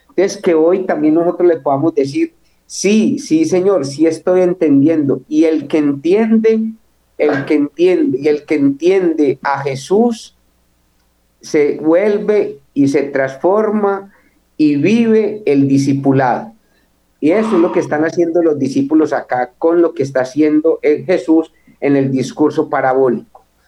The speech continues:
Entendieron y ellos respondieron, "Sí". Entonces, que hoy sí sea un sí rotundo,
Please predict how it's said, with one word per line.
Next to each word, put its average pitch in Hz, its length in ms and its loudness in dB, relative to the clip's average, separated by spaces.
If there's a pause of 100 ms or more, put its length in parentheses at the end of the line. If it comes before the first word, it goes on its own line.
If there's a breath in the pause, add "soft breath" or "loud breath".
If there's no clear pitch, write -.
(200)
Entendieron 147 1000 0
y 156 100 0
ellos 160 220 0
respondieron, 143 760 0
"Sí". - 480 -2 (380 soft breath)
Entonces, 220 400 0
que 180 160 0
hoy 214 400 0
sí 190 500 -6
sea 175 260 0
un 190 260 -4
sí 233 520 -2
rotundo, 170 760 0